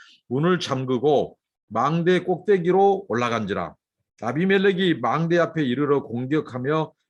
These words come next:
망대의 문에 가까이 나아가서 그것을 불사르려 하더니, 한 여인이 맷돌 윗짝을 아비멜렉의 머리 위에 내려 던져 그의 두개골을 깨뜨리니,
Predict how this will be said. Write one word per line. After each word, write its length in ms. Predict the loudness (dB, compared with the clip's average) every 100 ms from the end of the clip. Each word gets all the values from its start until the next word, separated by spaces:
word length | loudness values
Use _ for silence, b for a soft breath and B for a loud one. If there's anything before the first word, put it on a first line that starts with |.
| _
망대의 480 | -4 -2 0 2 2
문에 320 | 0 -2 -2
가까이 400 | -4 -6 -2 -2
나아가서 720 | 0 0 0 -2 0 0 0 -8 _
그것을 440 | -6 -4 -2 -4 -6
불사르려 580 | -10 -4 -2 0 0 -2
하더니, 600 | 0 -2 0 -2 -2 -8 _ _ _ _
한 280 | -10 -2 2
여인이 480 | 4 4 4 0 -6 _ _ _ _
맷돌 760 | -2 -2 0 2 4 4 0 -2
윗짝을 500 | -2 0 2 2 0
아비멜렉의 800 | -2 -2 0 0 2 2 2 2
머리 360 | 2 2 2
위에 200 | 2 2
내려 260 | 2 0 0
던져 440 | -2 -2 0 0
그의 300 | 0 0 0
두개골을 680 | -2 -2 0 2 2 0 -2
깨뜨리니, 760 | -4 -4 -4 -4 -6 -8 -10